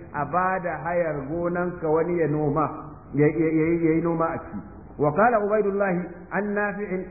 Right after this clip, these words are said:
عن ابن عمر حتى أجلاهم عمر رضي الله عنه. Yace haka alkawarin yake tsakanin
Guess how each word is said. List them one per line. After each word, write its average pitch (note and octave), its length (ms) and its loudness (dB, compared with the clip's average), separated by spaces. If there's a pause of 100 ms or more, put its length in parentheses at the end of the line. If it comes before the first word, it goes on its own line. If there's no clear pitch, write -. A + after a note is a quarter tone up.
(160)
عن E3+ 140 -2
ابن G3+ 180 2
عمر F#3+ 280 2 (340)
حتى E3 280 -2
أجلاهم E3 540 0 (220)
عمر F3 180 2
رضي D#3 300 0
الله D3+ 280 4
عنه. A#2+ 220 -4 (240)
Yace E3+ 240 -2
haka G#3+ 240 0
alkawarin F#3 480 2
yake F#3+ 160 -4
tsakanin G#3+ 640 0